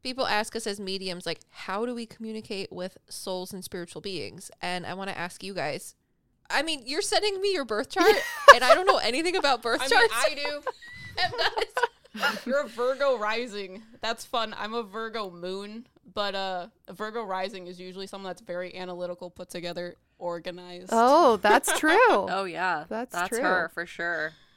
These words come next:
Speaker 2: Yeah, I've never had my chart read, but I know I have the, I have the CoStar app. So as you guys were talking, I was like, "You know what? Let me just go. Let me give you all the information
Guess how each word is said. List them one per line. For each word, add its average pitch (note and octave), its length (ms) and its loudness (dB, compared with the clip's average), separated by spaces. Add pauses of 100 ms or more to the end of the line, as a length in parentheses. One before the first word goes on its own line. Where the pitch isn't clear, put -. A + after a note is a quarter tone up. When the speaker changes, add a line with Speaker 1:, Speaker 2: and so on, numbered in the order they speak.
(540)
Speaker 2:
Yeah, G#3+ 180 2
I've G3+ 140 4
never C4+ 280 6
had C4+ 180 8
my A#3 140 6
chart G#3+ 280 4
read, F3+ 220 4
but G3+ 120 6
I G3+ 80 8
know G#3 220 6
I G#3 100 8
have G#3 220 2
the, F#3+ 260 4
I A3 80 8
have A#3+ 120 4
the A#3 60 -2
CoStar A3 460 6
app. E3+ 240 6
So G#3 160 4
as G3+ 220 4
you G#3 60 0
guys G3+ 200 4
were G3 80 2
talking, G3 400 4
I F3+ 40 6
was F#3 140 2
like, F3+ 220 0
"You G#3 40 2
know G#3 160 8
what? G3+ 340 10 (440)
Let G#3 160 4
me A#3+ 100 2
just A3+ 260 -2
go. G#3+ 260 8
Let A3+ 120 4
me A#3+ 100 2
give A#3+ 200 4
you A#3+ 160 4
all G#3 240 12
the B3+ 200 4
information G3+ 880 2